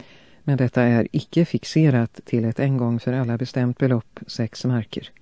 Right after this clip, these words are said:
Ordet djuvboger är i detta hänseende parallellt med tvägildi",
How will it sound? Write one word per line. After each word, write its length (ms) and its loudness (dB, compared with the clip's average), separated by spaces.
Ordet 540 2
djuvboger 640 6
är 360 4
i 140 2
detta 220 0
hänseende 520 0
parallellt 640 0
med 280 0
tvägildi", 840 -2